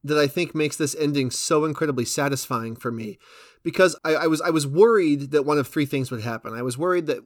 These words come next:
A, he would choose to not take the pill, or he would decide, or he would take it and decide to be resuscitated, and now it's like a, a rush to get him to, to the hospital or something like that because he chooses life! I choose life, damn it! Uh, I was worried that there would be something like that.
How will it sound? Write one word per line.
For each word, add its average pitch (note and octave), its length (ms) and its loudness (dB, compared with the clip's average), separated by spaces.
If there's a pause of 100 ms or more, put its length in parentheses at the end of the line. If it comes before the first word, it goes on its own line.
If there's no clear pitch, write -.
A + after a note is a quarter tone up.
A, D#3 380 6
he D#3+ 320 -6
would C3 480 0 (100)
choose G3 300 -2
to - 80 -8
not D3 220 0
take C#3+ 160 -4
the C3 80 -10
pill, C#3 360 0
or C3+ 120 2
he D3+ 120 2
would B2+ 300 0
decide, C3+ 540 0
or D3 100 0
he C3 60 2
would C#3 140 -2
take D3+ 240 0
it C3+ 60 -2
and C3 60 -4
decide A#2 200 -6
to A#2+ 40 -6
be B2+ 80 -2
resuscitated, B2 680 -2
and A#2+ 100 -4
now B2 160 0
it's A#2+ 100 -6
like A#2+ 140 -6
a, A#2 160 -6
a C3 100 -4
rush B2 300 -2
to C3 80 -8
get B2 180 -4
him A#2 460 -8
to, A2+ 180 -8 (160)
to - 80 -8
the A#2+ 120 -6
hospital C3 440 0
or A#2+ 60 -4
something C3 240 -8
like A#2+ 140 -6
that B2 120 -4
because A#2 240 -8
he D3+ 100 -6
chooses A#3+ 400 -2
life! C#4+ 560 6 (220)
I C#4+ 120 2
choose E4 300 0
life, E4+ 460 4
damn C#4+ 240 0
it! G#3+ 160 0 (560)
Uh, D#3 260 6
I D#3+ 100 4
was D#3+ 140 4
worried F3 200 6
that D3 60 -6
there D#3+ 80 6
would D3 100 4
be D3 40 4
something C#3 280 0
like B2+ 180 0
that. C3 260 -2